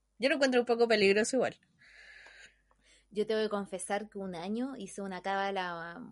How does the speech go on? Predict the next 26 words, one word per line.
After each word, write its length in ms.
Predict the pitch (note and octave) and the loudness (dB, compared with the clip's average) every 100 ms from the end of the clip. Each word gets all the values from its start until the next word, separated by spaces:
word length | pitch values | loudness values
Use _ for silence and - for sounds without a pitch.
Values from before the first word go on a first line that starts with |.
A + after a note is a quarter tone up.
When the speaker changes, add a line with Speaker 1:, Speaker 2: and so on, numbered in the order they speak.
| - | -14
Speaker 2:
muy 260 | F3+ G3 | -8 -6
estúpida, 520 | A3+ - F3+ D#3+ F#3 G4+ _ _ _ _ _ _ | -6 -10 -10 -8 -8 -8 _ _ _ _ _ _
pero 140 | - F#3+ | -2 -2
yo 60 | F3+ | -2
sé 160 | - A#3 | -6 -2
que 120 | B3+ | 2
la 140 | B3 | 2
Paula 760 | A#3+ B3 C4 B3+ B3 B3 C4 - | 4 2 4 2 2 0 -4 -8
me 160 | G#3 G3+ | -8 -4
va 60 | |
a 20 | A3+ | -2
apañar 340 | A3 G#3 A3+ | -2 -2 -4
en 100 | C4+ | -4
esta 240 | C#4 - C#4 | -8 -10 -6
cábala. 460 | C#4 G#3 F#3 C#4+ - _ _ _ _ - | -2 -2 -2 -6 -10 _ _ _ _ -4
En 220 | G#3+ G#3+ | 0 2
mis 240 | G#3+ G#3+ | 2 0
tiempos 360 | - D4 D4 D4+ | -2 -2 2 2
en 100 | B3+ | 2
que 60 | B3+ | -2
estaba 360 | - B3+ A#3+ | 0 2 4
más 200 | G#3 C#4+ | 2 0
fanática 520 | - F4+ F4+ F#4 F4+ F4 | 0 0 0 0 0 0
de 120 | E4 | 0
Grey's 280 | D#4 E4 E4 | -2 -2 -2
Anatomy, 600 | D4 D4+ G3 E3+ G#3 | -2 -2 -2 -4 -6